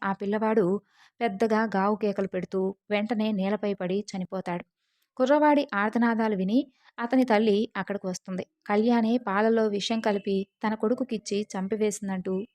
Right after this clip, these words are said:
ఊరు వాడా వినిపించేలా అరుస్తూ కొడుకు శవం మీద పడి ఏడుస్తూ ఉంటుంది. అది విని ప్రజలందరూ కూడా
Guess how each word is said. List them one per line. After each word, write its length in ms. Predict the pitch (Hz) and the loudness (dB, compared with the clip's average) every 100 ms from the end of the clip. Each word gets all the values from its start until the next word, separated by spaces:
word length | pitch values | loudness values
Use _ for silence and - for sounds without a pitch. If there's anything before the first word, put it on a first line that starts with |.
| 214 | -2
ఊరు 180 | 233 254 | 4 4
వాడా 360 | 240 214 214 | 4 2 2
వినిపించేలా 600 | 202 190 202 196 202 196 | 0 -4 -6 -6 -2 -2
అరుస్తూ 480 | 190 185 196 - 320 _ - - _ | 0 -2 -4 -4 -6 _ -20 -20 _
కొడుకు 240 | 262 302 330 | 0 2 2
శవం 300 | 285 240 233 | 4 4 2
మీద 140 | 214 | 2
పడి 300 | 214 196 196 | -2 -2 0
ఏడుస్తూ 520 | 214 190 202 196 - | 2 2 0 -2 -6
ఉంటుంది. 400 | 196 185 185 190 _ _ _ - | -8 -6 -6 -8 _ _ _ -6
అది 140 | - 208 | 0 4
విని 420 | 262 262 208 233 | 6 4 2 -2
ప్రజలందరూ 540 | 208 196 226 233 226 220 | -2 -2 0 0 2 0
కూడా 440 | - 196 190 190 | 0 0 0 -2